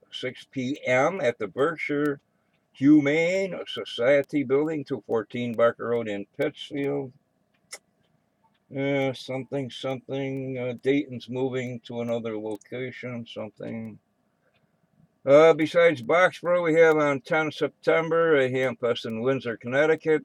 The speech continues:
and on eleven September, again, Boston Spa. Uh, we got here, oh, the, uh, the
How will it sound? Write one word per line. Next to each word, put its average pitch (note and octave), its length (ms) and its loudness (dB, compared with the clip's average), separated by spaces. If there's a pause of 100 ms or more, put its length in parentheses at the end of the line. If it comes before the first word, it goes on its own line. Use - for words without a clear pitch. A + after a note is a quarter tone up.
(140)
and B2 460 -6
on A#2 240 -2
eleven A2+ 480 0
September, C#3 880 -2
again, A#2+ 400 -2
Boston G#2+ 580 -2
Spa. B2 540 -4 (1600)
Uh, D3+ 880 8
we C4+ 80 -10
got A#3+ 260 -16
here, A2+ 360 -18
oh, A#2 320 -10
the, A#2 280 -8
uh, A2 80 -6
the A2+ 120 -8